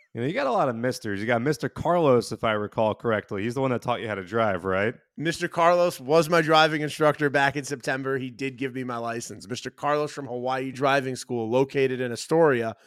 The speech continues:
Speaker 2: with no relation to Hawaii whatsoever.
Speaker 1: Well, you know, like, when you hear Hawaii, you think good things, right?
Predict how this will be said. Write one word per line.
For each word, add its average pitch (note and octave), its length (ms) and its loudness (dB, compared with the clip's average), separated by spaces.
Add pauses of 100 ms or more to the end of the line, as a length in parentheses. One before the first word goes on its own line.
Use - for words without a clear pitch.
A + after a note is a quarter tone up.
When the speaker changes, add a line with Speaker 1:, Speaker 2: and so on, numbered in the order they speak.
(200)
Speaker 2:
with A#2 180 -6
no C3 380 4 (100)
relation A#2+ 400 -4
to A2 60 -6
Hawaii G2+ 400 -6
whatsoever. - 540 -16 (840)
Speaker 1:
Well, C3 380 -2
you A2+ 120 -6
know, A2 180 -2
like, A#2+ 180 -2
when A2+ 120 -4
you G#2+ 80 -6
hear C3+ 180 0
Hawaii, A#2 440 0
you A2+ 80 -2
think B2 240 -6
good G#2 140 -6
things, C3 400 -6
right? A2+ 280 0